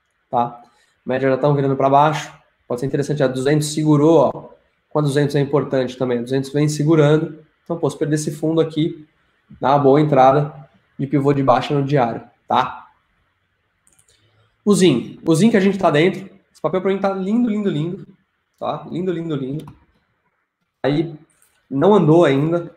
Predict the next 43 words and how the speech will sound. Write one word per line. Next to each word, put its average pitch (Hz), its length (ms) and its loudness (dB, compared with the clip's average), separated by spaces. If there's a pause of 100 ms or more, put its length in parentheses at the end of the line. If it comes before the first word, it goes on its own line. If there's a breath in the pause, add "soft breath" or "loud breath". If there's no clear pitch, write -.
A - 40 -20
gente - 100 -20
tem 156 160 -4
tudo 175 140 0
pra 196 140 0
andar. 131 600 0 (880)
Tá? 120 80 -6
A 135 80 -2
gente 135 200 -8
deu 151 120 -4
entrada 151 280 0
aqui 175 300 -2
hoje. 170 160 4
Ele 151 80 -4
só 220 140 2
pegou 214 200 2
nossa 196 200 2
entrada 160 300 2
acima 175 200 -4
da 180 140 2
média 170 180 0
de 160 60 -6
duzentos, 151 500 -4
ó. 117 240 -6 (920)
Aqui 135 220 -4
no 151 80 -2
sete 151 240 -4
trinta 160 240 -2
e - 80 -4
quatro. 139 340 0
Ele 131 140 -2
beliscou 185 600 2
ali 160 160 4
e 170 40 0
devolveu. 165 720 2
Falei 147 140 -4
pra 156 100 0
galera 156 240 2
pra 151 100 -6
gente 151 200 -6
carregar 151 400 0
esse 165 120 -4
papel 143 600 -2